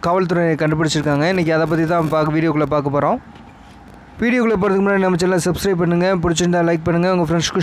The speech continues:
share பண்ணுங்க, பக்கத்துல இருக்க bell பட்டனை press பண்ணி ஆல் கொடுத்துக்குங்க. அப்பதான் நம்ம வீடியோ எல்லாமே உங்களுக்கு உடனே வந்து சேரும். மீரட் நகரை சேர்ந்த காவல்துறை அதிகாரி ஒருத்தர் வந்து புதுசா mobile phone வாங்கியிருக்காரு. அது சரியா ஒர்க் ஆகலைன்னு சொல்லிட்டு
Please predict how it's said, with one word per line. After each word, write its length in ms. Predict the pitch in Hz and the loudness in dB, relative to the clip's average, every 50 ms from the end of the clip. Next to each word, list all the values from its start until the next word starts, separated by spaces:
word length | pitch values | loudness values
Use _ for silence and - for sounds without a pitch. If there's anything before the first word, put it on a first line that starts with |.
| - | 0
share 180 | 190 175 175 175 - | 0 0 0 0 0
பண்ணுங்க, 240 | 175 175 175 190 214 175 170 | -2 0 0 0 0 0 0
பக்கத்துல 280 | 185 175 196 190 190 190 | -2 0 0 0 0 0
இருக்க 160 | 175 165 175 160 | 0 0 0 0
bell 120 | 175 180 175 190 | 0 0 0 0
பட்டனை 240 | 185 175 175 175 156 | 0 0 0 0 0
press 180 | 170 175 165 - - | 0 -2 -2 -2 -2
பண்ணி 160 | 196 190 196 180 160 165 | -2 0 0 0 0 0
ஆல் 180 | 180 190 190 180 | 0 0 0 0
கொடுத்துக்குங்க. 460 | 185 165 156 170 151 170 156 175 226 240 220 185 | -2 -2 -2 -2 -2 -2 0 0 0 0 0 0
அப்பதான் 360 | 175 160 185 180 202 214 202 190 | 0 0 0 0 0 0 2 2
நம்ம 180 | 170 165 165 160 156 160 | 2 2 2 0 0 0
வீடியோ 240 | 180 175 170 175 170 156 156 156 | 0 0 0 0 2 2 2 2
எல்லாமே 260 | 165 165 165 170 185 185 | 2 0 0 0 2 2
உங்களுக்கு 260 | 175 165 156 143 160 160 | 2 2 0 0 0 0
உடனே 200 | 151 151 156 156 151 | 0 2 0 0 0
வந்து 160 | 143 135 139 131 - | 0 -2 -2 -2 -2
சேரும். 340 | 151 147 135 135 117 - - - - - - - - - - - - - - - - - - - - 185 | 0 0 0 0 -2 -2 -6 -12 -20 -20 -20 -20 -20 -20 -20 -20 -20 -20 -20 -20 -20 -20 -14 -6 -4 -2
மீரட் 260 | 214 254 262 233 208 214 | 0 0 0 0 0 0
நகரை 220 | 196 185 175 160 151 175 | 0 0 0 0 0 0
சேர்ந்த 200 | 165 156 151 151 143 - - | 0 0 0 0 0 0 0
காவல்துறை 380 | 170 190 190 180 196 190 180 170 | 0 0 0 0 0 0 0 2
அதிகாரி 300 | 160 156 156 156 156 151 151 | 2 2 0 0 0 0 0
ஒருத்தர் 240 | 147 147 156 147 147 | 0 0 0 0 0
வந்து 200 | 147 156 165 160 143 120 107 - - - - - - - - - - - - - - - 220 | 0 0 0 0 0 -2 -4 -8 -12 -18 -20 -20 -20 -20 -20 -20 -20 -20 -20 -20 -8 -4 -2
புதுசா 260 | 247 214 - 240 220 196 | -2 0 0 0 0 0
mobile 240 | 190 180 214 214 208 | 0 0 0 -2 0
phone 180 | - 208 196 175 170 | 0 0 0 0 2
வாங்கியிருக்காரு. 400 | 170 170 156 147 160 160 190 214 202 | 0 0 0 0 0 0 0 0 0
அது 60 | 180 156 196 | 0 0 0
சரியா 200 | 190 214 220 220 196 180 | 0 0 0 2 0 0
ஒர்க் 180 | 180 180 220 214 | 0 0 0 0
ஆகலைன்னு 320 | 208 196 190 180 160 - 170 | 0 0 0 0 -2 -2 -2
சொல்லிட்டு 360 | 160 160 160 156 165 202 | -2 -2 -2 -2 0 0